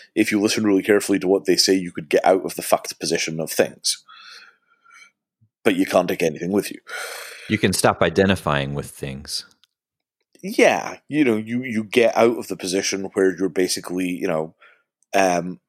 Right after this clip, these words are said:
Speaker 1: you know, it, it's like watching kids holding a funeral for a Barbie doll. You know, it's like they're real upset, but when they realize that it's three hundred grams of plastic, the problem will stop.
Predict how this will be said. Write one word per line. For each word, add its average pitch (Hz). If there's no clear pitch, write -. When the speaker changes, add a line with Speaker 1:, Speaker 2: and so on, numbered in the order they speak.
Speaker 1:
you 156
know, 123
it, 156
it's 151
like 147
watching 143
kids 123
holding 110
a 95
funeral 107
for 90
a 76
Barbie 90
doll. 180
You 120
know, 120
it's 120
like 127
they're 117
real 120
upset, 117
but 104
when 101
they 98
realize 98
that 95
it's -
three 110
hundred 95
grams 92
of 78
plastic, 165
the 110
problem 85
will 80
stop. -